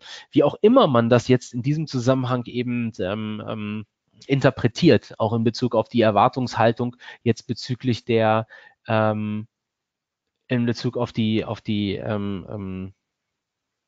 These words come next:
Maßnahmen, die eventuell im März dann verkündet werden können. Da gab's schon den ersten, die ersten Noten-, äh, Notenbanken, sag ich schon, die ersten Banken, die, äh, in Aussicht gestellt haben, die Analysten dieser Häuser, die gesagt haben,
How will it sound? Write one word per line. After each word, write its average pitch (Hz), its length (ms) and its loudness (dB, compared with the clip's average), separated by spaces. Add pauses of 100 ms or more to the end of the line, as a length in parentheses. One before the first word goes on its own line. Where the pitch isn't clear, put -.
(160)
Maßnahmen, 117 720 2
die 117 80 6
eventuell 117 380 4
im 107 100 0
März 120 300 2
dann 131 120 -2
verkündet 101 380 -6
werden 92 160 -6
können. 104 160 -6
Da 104 180 2
gab's 117 200 2
schon 123 100 -2
den 113 120 2
ersten, 117 320 0
die 110 120 -2
ersten 123 300 0
Noten-, 123 340 -6
äh, 104 140 -6
Notenbanken, 90 400 -12
sag 92 100 -8
ich 87 60 -12
schon, 95 160 -14
die 101 180 -6
ersten 107 260 -2
Banken, 117 260 -4 (460)
die, 113 280 4
äh, 113 420 4
in 123 100 -6
Aussicht 135 320 -4
gestellt 117 300 -2
haben, 131 120 -2
die 117 120 -2
Analysten 113 420 -2
dieser 104 220 -2
Häuser, 110 320 2 (300)
die - 40 -14
gesagt 117 320 2
haben, 127 300 0